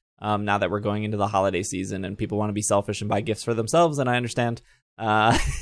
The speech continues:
<laughs> but before you become selfish, maybe, you know, donate to a good cause. Um, so thank you for listening. Thank you for making it to the end. Will is at Washing the Sink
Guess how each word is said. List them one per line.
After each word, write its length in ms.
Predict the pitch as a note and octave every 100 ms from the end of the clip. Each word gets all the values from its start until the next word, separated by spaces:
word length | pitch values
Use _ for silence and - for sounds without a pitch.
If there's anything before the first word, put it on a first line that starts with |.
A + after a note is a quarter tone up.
| - -
<laughs> 500 | - - C#4 C4+ -
but 200 | B3+ G3+
before 280 | F#3+ F3 G#3
you 120 | F#3+
become 280 | F3 - F#3
selfish, 440 | E3 D3 C#3 D3 C3+
maybe, 240 | B2 C3+
you 120 | C3
know, 200 | A#2 B2 - D#3 _ -
donate 420 | A#2 A2+ A2+ G#2+ _ _ _ -
to 240 | A#2+ A2
a 100 | B2
good 180 | A2+ G#2+
cause. 420 | G#2 G2 G#2 - _ _ _ _
Um, 360 | G2 G2 - - _
so 120 | - C#3
thank 140 | D#3
you 60 | D#3
for 100 | D#3
listening. 300 | C#3 C#3+ C3
Thank 140 | C3+
you 80 | B2
for 100 | B2+
making 220 | B2 A#2
it 40 |
to 40 | A2
the 160 | A2+
end. 160 | G#2+ G#2+ _ _
Will 340 | A#2+ E3+ G#3 G#3
is 220 | E3 E3
at 160 | D#3+ C3+
Washing 320 | D3 C#3 C3
the 80 | A2+
Sink 440 | E3 E3+ E3